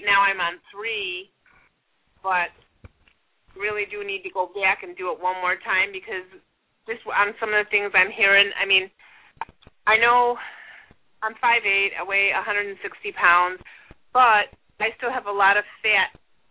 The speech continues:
on my back that I wanna try to get rid of, but my legs are so thin and so muscular, but I'm getting skin starting to hang. And being that I'm older, I'm sitting there thinking, okay, well, you know, you have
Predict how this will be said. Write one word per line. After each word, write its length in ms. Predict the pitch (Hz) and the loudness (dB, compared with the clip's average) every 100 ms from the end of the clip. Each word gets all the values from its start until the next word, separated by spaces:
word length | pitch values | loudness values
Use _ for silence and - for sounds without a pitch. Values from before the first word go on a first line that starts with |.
| _ _ _ _ _ _ - | _ _ _ _ _ _ -2
on 160 | 208 | -2
my 160 | 208 196 190 - | 0 -4 -4 2
back 480 | 233 202 190 - - - - - | 4 6 4 0 -18 -20 -20 -12
that 80 | 196 | -2
I 160 | 190 190 | 2 4
wanna 240 | 196 190 185 | 2 2 0
try 160 | 202 190 | 0 0
to 80 | |
get 160 | 190 175 214 | -2 -4 -2
rid 80 | 220 | -2
of, 160 | 202 | -2
but 160 | 202 202 | -2 2
my 160 | 202 | 2
legs 400 | 202 208 208 202 | 4 4 4 2
are 160 | 185 196 - 214 | -6 -6 -4 -2
so 160 | 208 - 214 | -2 -2 0
thin 240 | 202 208 | 2 2
and 160 | 170 190 - | 0 -2 2
so 480 | 196 196 196 196 190 - - | 4 6 4 2 -2 -18 -20
muscular, 800 | 196 202 208 214 - 196 196 196 | -8 2 2 2 -4 -4 0 0
but 160 | 185 202 - | -2 -4 0
I'm 240 | 208 208 | -2 0
getting 240 | 208 208 208 - | 0 0 -4 -10
skin 320 | - 226 226 226 | 0 0 0 0
starting 320 | 185 170 170 | 2 4 2
to 120 | 175 180 | -8 -4
hang. 320 | 180 156 147 | 2 2 2
And 320 | - 165 170 - - - - - - | 0 -2 -2 -12 -18 -18 -20 -14 0
being 240 | 226 233 226 | 2 4 4
that 80 | 202 | 4
I'm 160 | 196 | 4
older, 320 | 185 226 233 214 | 2 2 0 0
I'm 240 | 190 202 202 | -2 -4 -12
sitting 160 | 196 | -8
there 160 | 185 190 | -8 -8
thinking, 320 | 196 190 185 | -10 -10 -4
okay, 400 | 180 202 220 196 | -4 -2 0 2
well, 480 | 190 185 185 180 175 - - - - _ 208 | 2 2 4 4 0 -12 -20 -20 -20 _ -6
you 80 | |
know, 160 | 196 185 | -2 0
you 160 | 196 | 2
have 80 | 226 | 0